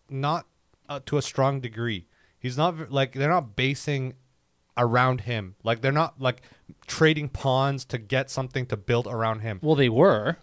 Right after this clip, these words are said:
Speaker 1: But, but he, you
Speaker 2: I know,
Speaker 1: can't.
Speaker 2: I know what you're saying. Not to the level of, like, a Giannis.
Speaker 1: This
Speaker 2: Or
Speaker 1: is the
Speaker 2: like,
Speaker 1: thing.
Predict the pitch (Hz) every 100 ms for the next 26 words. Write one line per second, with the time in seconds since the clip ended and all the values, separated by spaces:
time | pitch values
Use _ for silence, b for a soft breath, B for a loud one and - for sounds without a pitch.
0 | _ _ 139 165 - 143 165 - - 170
1 | 156 - 139 135 165 196 208 196 233 214
2 | - 160 147 196 - 180 180 175 156 139
3 | 135 - 117 131 123 104 104 - - -
4 | 131 175 147 147 139 165